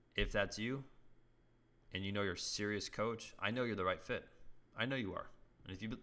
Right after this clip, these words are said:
if you listen to these episodes and you vibe with what we're talking about, trust me, you'd be a great fit for the program. The way that we can find out is by you going to our website at w w w dot build my sports biz dot com. Click on the mastermind button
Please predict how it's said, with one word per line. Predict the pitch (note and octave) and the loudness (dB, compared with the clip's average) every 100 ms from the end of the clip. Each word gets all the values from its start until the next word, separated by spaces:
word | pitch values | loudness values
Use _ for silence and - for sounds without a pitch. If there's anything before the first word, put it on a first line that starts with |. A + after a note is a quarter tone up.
| A#2+ - | -4 -2
if | G#2+ A2+ | -2 -2
you | |
listen | A#2+ C3+ D3 | -2 0 0
to | |
these | C3 A#2+ | 2 2
episodes | C3 - C#3+ C#3+ B2 | 0 0 0 0 -4
and | F2+ | -4
you | F#2+ | -2
vibe | F2 F#2+ A2+ | 4 6 6
with | G#2+ G2 | 2 -2
what | F#2+ | -2
we're | F#2+ | 0
talking | F#2+ G2+ - | 2 2 2
about, | A#2 B2 B2 - - - - - | 2 2 2 -4 -20 -20 -20 -2
trust | C#3 C3+ | 2 2
me, | G2 | 0
you'd | G#2+ | -2
be | B2+ | 0
a | G#2 | 0
great | G#2+ F2+ | 0 0
fit | A#2 G#2 | -2 -4
for | E2+ | -4
the | |
program. | - G2 F#2 - - - - - - - - | 2 2 2 -6 -16 -20 -20 -20 -20 -20 0
The | G2+ | 4
way | A2+ B2+ | 6 6
that | A#2+ A2+ F#2+ | 6 6 4
we | G#2 | 0
can | G2 | -2
find | - G2 F#2+ | 2 4 8
out | B2+ A2 - - - - - - | 8 6 2 -16 -20 -20 -20 -2
is | G2 F#2+ F#2 | 0 2 2
by | G#2 | 2
you | F#2+ A2 A2 | 4 2 2
going | A2 G#2+ | 2 0
to | - G2 | 2 2
our | F2+ | 4
website | G2 G#2+ A#2 G2+ F#2+ | 2 2 2 2 0
at | - | -2
w | G#2+ A2 A#2+ | 0 0 0
w | A2 G#2+ G#2 F#2+ | 2 2 0 0
w | F#2 F#2 F#2 | 0 0 0
dot | F2+ E2+ F#2+ | 0 0 0
build | G2+ | 0
my | G2+ | 0
sports | F#2+ - F#2 - | -2 -2 -4 -2
biz | F#2 F2 | -4 0
dot | F2+ F2+ | 2 2
com. | - F#2 F#2 | 2 2 2
Click | - A2 G#2+ | 0 -2 0
on | F#2+ | -2
the | F2+ | 2
mastermind | F#2+ A2 A#2+ A2+ A2 | 2 4 2 0 2
button | G2 A2 | 2 2